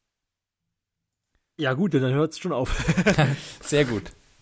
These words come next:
Speaker 1: Nee, sie hatten ja ganz früh, da hab ich neulich irgendwo dran gedacht, die hatten noch mal ganz früher dieses Spiel, das haben sie jetzt da nicht gemacht,
Speaker 2: Ach,
Speaker 1: aber
Speaker 2: ähm, Rezession
Speaker 1: Hm?
Speaker 2: raten.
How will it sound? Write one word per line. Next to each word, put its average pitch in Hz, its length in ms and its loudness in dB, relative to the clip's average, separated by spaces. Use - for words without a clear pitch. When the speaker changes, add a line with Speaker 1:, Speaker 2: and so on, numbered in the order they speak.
Speaker 1:
Nee, 165 160 2
sie 151 120 0
hatten - 160 0
ja 147 80 2
ganz 170 240 0
früh, - 180 0
da 151 120 -2
hab 220 60 -2
ich - 120 -4
neulich 160 240 2
irgendwo 143 200 2
dran 135 180 -2
gedacht, 127 220 -2
die 139 60 2
hatten 151 160 -6
noch 143 100 -2
mal 139 120 -2
ganz 156 220 -2
früher 180 260 0
dieses 143 300 -4
Spiel, 170 220 0
das 156 140 0
haben 143 100 0
sie 143 80 2
jetzt - 180 -2
da 131 100 0
nicht 170 200 -4
gemacht, 190 300 4
Speaker 2:
Ach, - 40 -6
Speaker 1:
aber 139 100 4
Speaker 2:
ähm, 151 180 4
Rezession 151 540 2
Speaker 1:
Hm? 160 80 4
Speaker 2:
raten. 113 380 2